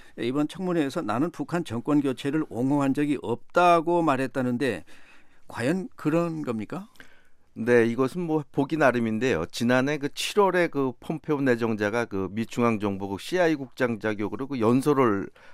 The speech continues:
Speaker 2: 그 행한 적이 있습니다.
Speaker 1: 네.
Speaker 2: 아, 당시 그 폼페오 국장은 가장 중요한 것은 그 핵 능력과 핵을 사용할 의도가 있는 인물을 분리하는 것이다, 이렇게 얘기하면서 북한 주민들도 김정은이 없어지는 것을 원할 것이다, 이렇게 얘기를 했습니다.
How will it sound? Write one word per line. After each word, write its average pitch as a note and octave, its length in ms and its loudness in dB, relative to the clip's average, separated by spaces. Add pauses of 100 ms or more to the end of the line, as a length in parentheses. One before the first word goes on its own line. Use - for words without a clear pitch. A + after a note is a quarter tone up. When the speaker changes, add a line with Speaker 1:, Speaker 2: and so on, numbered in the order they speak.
Speaker 2:
그 F2+ 400 -4
행한 B2 200 -2
적이 G2 180 -4
있습니다. F2 520 -2
Speaker 1:
네. F#2+ 260 -8
Speaker 2:
아, F#2 60 -4
당시 A2 400 2
그 C3 140 -4
폼페오 C3 440 -4
국장은 A2+ 420 -2 (440)
가장 D3 360 4
중요한 C#3 400 0
것은 D3 300 -4
그 D3+ 80 -6
핵 - 200 -8
능력과 D3 720 2 (380)
핵을 C3+ 260 -6
사용할 B2 420 -2
의도가 A2 340 -2
있는 G#2+ 240 0
인물을 G#2 380 -4
분리하는 A#2 500 2
것이다, F#2 500 2
이렇게 F#2 260 -6
얘기하면서 F2 540 -2 (460)
북한 C3 380 -2
주민들도 A#2 640 -4
김정은이 A#2+ 600 0
없어지는 G2 580 -2
것을 F#2+ 220 -4
원할 F2+ 280 0
것이다, F2+ 440 -4
이렇게 F2 280 -6
얘기를 E2 220 -4
했습니다. E2 460 -2